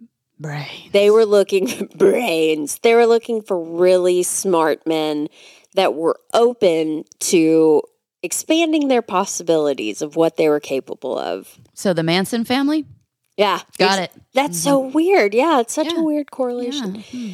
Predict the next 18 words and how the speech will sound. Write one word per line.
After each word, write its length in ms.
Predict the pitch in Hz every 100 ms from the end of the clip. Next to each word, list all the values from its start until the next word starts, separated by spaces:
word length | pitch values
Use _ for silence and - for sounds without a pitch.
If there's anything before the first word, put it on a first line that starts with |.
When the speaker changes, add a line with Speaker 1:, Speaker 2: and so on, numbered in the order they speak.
| 175
Speaker 2:
So 400 | - - 254 226 - _ _ _
Channon, 560 | - 214 214 254 277
Smith, 440 | 262 - 180 170 170 -
Buchanan, 600 | 175 - 151 151 156 156
Ray, 580 | 147 123 120 123 - - _ _ _
all 240 | 180 208
of 80 | 240
the 60 | 233
guys 340 | 202 180 175
that 140 | 160 117
were 120 | 165
in 180 | 165 160
this 180 | 160
platoon, 680 | - - 156 - 160 143 139
and 160 | - 185
they 80 | 190
don't 280 | 208 220
report 440 | - 247 - 202